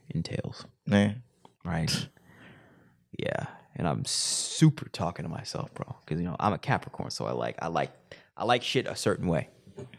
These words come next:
Speaker 1: At this level, I've been at this level, it's working right now, but not really working right now because I'm bumping into, into walls. So I know it's not working, but it's what I know. And so the, it's difficult for me to, like,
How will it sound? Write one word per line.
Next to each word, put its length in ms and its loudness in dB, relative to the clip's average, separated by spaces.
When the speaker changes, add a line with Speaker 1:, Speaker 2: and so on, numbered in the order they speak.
Speaker 1:
At 80 -8
this 160 -4
level, 260 2
I've 80 2
been 100 4
at 60 0
this 140 -2
level, 420 2
it's 160 -8
working 300 2
right 180 4
now, 380 4
but 140 2
not 240 4
really 200 4
working 260 4
right 160 4
now 220 4
because 240 0
I'm 120 0
bumping 320 4
into, 460 2
into 220 -4
walls. 600 0
So 320 2
I 120 2
know 260 4
it's 100 0
not 200 4
working, 320 0
but 120 2
it's 160 -4
what 140 2
I 80 4
know. 560 0
And 160 -4
so 320 2
the, 640 2
it's 160 -10
difficult 420 2
for 100 -8
me 100 0
to, 100 2
like, 180 2